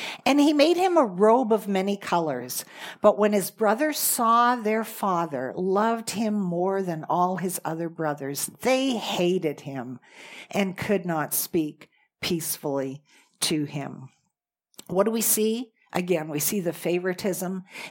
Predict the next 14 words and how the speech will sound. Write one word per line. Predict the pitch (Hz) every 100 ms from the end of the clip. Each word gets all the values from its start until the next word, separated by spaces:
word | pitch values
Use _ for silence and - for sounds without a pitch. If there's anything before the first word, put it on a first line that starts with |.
| -
And | 208 190
what | 233
is | 349 339
birthed | 175 190 262 -
out | 175 185
of | 190
that? | 160 120 - _ - -
S-, | - - _ - - -
sibling | - 269 285 226
rivalry, | 175 160 190 214 190 175
but | 170 214 -
at | 214 269
its | 262 -
deepest, | 175 196 220 170 - - -